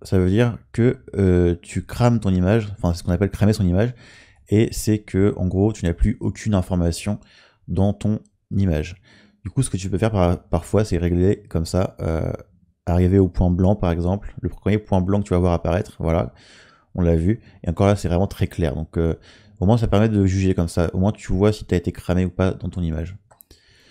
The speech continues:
Ensuite, nous avons le contraste, et le contraste, qu'est-ce que ça fait ? Quand tu augmentes le contraste, en gros, ça va augmenter l'écart qu'il y a entre les hautes lumières, donc les lumières très blanches, et les basses lumières, les lumières plus sombres.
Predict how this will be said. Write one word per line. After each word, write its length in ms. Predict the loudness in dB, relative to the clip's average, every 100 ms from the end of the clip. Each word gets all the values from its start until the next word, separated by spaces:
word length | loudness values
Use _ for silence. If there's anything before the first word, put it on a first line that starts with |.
| _ _ _ _ -4
Ensuite, 280 | 0 2
nous 80 | 4
avons 160 | 4 4
le 160 | 2
contraste, 800 | 2 -2 -4 -4 -2 -2 -2 0
et 40 | 0
le 80 |
contraste, 680 | 0 -2 -2 -4 -2 -4 -4 _ _ -6
qu'est-ce 140 | -6
que 100 | -4
ça 140 | -6
fait ? 260 | -2 -2 -4 -12 -20 _ _
Quand 140 | -4
tu 140 | -2 -4
augmentes 720 | 0 0 2 2 2 2 -2
le 80 | -4
contraste, 520 | -4 -2 -2 -2 -4
en 100 | -4
gros, 200 | -2 -2
ça 160 | 0 2
va 120 | 2
augmenter 400 | 0 -2 0 0
l'écart 440 | 0 0 -2 -4
qu'il 180 | -4 0
y 80 | 2
a 140 | 2 0
entre 360 | -6 -4 -2
les 280 | 2 0 -2 -2
hautes 260 | -2 0
lumières, 380 | 0 2 4 2
donc 140 | -2
les 60 | -2
lumières 240 | -2 -4
très 320 | -6 -6 0 2
blanches, 400 | 2 0 -6 -20 -20 -20 _ -2
et 100 | 2
les 120 | 2
basses 360 | 2 0 0 0
lumières, 240 | 0 0
les 60 | 0
lumières 220 | -2 -2
plus 160 | -2 0
sombres. 360 | 0 -2 -6